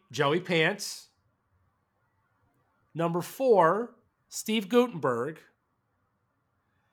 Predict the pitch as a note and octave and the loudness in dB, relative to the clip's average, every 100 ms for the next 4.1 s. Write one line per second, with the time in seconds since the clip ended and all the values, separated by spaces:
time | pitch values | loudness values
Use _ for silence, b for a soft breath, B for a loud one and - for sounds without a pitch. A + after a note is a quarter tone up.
0 | _ _ _ _ _ _ - E3+ G3+ G3 | _ _ _ _ _ _ -10 -2 -2 0
1 | G3+ G3 - - B3 C#4 C#4+ A3 F3+ E3+ | -4 -4 -10 -6 2 6 8 8 6 4
2 | F#3+ A3 G#3+ _ _ _ _ _ _ _ | -2 -6 -18 _ _ _ _ _ _ _
3 | _ _ - A#3+ B3 B3+ G3+ B3 D#4 F4+ | _ _ -12 -8 -4 -2 2 4 4 0
4 | G4+ | -10